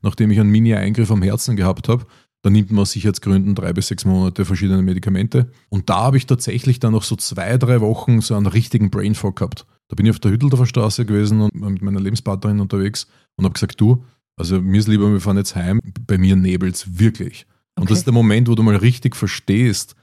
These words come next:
Speaker 1: wovon die Menschen eigentlich sprechen,
Speaker 2: Mhm.
Speaker 1: äh, wenn du's vorher noch nie gehabt hast.
Speaker 2: Ich
Speaker 1: Das ist
Speaker 2: hab's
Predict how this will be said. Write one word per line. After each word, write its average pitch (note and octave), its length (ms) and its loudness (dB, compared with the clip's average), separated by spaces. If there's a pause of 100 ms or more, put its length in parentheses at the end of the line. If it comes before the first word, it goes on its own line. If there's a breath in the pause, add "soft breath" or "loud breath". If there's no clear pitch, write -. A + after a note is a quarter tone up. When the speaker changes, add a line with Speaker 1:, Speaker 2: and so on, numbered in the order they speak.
(200)
Speaker 1:
wovon A2 420 2
die A#2+ 60 0
Menschen G#2+ 420 -2
eigentlich G2 220 -2
sprechen, F#2 520 -4 (220)
Speaker 2:
Mhm. E3 100 0
Speaker 1:
äh, F#2 240 0
wenn F2+ 100 -2
du's F#2 160 -4
vorher F#2+ 320 -2
noch F#2+ 120 2
nie F#2+ 140 0
gehabt - 280 -6
hast. - 300 -12 (100)
Speaker 2:
Ich F#3+ 100 0
Speaker 1:
Das - 40 -6
ist D3+ 40 -2
Speaker 2:
hab's F#3+ 100 0